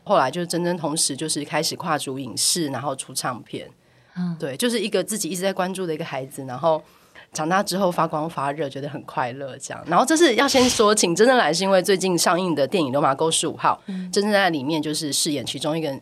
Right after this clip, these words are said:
Speaker 1: 女性主角于幸惠这个角色。
Speaker 2: 对。
Speaker 1: 然后我觉得这个角色是非常压抑内敛的，她其实跟，因为看着真真表演这么久，我觉得她跟你以往的很多演出的角色的类型其实是不太一样的。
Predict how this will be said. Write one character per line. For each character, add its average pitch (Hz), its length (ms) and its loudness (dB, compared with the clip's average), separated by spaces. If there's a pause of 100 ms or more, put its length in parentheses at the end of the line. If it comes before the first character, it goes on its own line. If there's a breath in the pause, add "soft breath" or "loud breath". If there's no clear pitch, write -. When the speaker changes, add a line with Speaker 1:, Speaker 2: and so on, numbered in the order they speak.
Speaker 1:
女 139 140 -6
性 175 220 -4
主 143 180 -12
角 139 300 -4
于 147 100 -8
幸 196 220 -2
惠 160 140 -2
这 135 100 -8
个 120 80 -10
角 - 220 -10
色。 - 260 -10 (100)
Speaker 2:
对。 208 140 -6 (140)
Speaker 1:
然 185 100 2
后 226 80 4
我 196 40 2
觉 170 100 -2
得 180 40 -2
这 226 80 0
个 208 80 4
角 143 200 -2
色 180 120 -4
是 175 160 -4
非 165 220 -2
常 135 320 -8
压 165 220 -2
抑 170 140 -6
内 160 180 -4 (100)
敛 151 320 -8
的， - 140 -12
她 214 160 -6
其 - 120 -4
实 151 180 -4
跟， 151 300 0 (280 loud breath)
因 247 100 6
为 - 180 4 (120)
看 226 180 2
着 165 140 0
真 165 200 0
真 165 260 2
表 143 200 0
演 135 180 -4
这 143 80 -8
么 143 140 -10
久， - 220 -4
我 139 100 -4
觉 160 100 -4
得 190 80 0
她 190 80 -2
跟 180 280 0
你 127 180 -4
以 147 80 -2
往 135 180 0
的 123 80 -8
很 139 140 -6
多 151 140 -4
演 147 180 -6
出 175 160 -4
的 165 80 0
角 - 180 -4
色 156 220 -4
的 139 140 -4
类 240 160 0
型 139 180 -4
其 135 100 -6
实 135 60 -8
是 156 80 -8
不 143 100 -10
太 139 200 -6
一 123 140 -8
样 160 260 -8
的。 - 180 -16